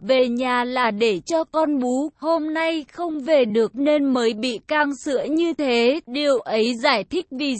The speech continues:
sao mà đôi vú chị nhỏ mà lại căng tròn căng mọng dễ thương đến thế. Tôi ép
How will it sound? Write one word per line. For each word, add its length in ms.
sao 240
mà 280
đôi 300
vú 360
chị 280
nhỏ 400
mà 240
lại 360
căng 260
tròn 400
căng 340
mọng 240
dễ 360
thương 400
đến 260
thế. 580
Tôi 240
ép 260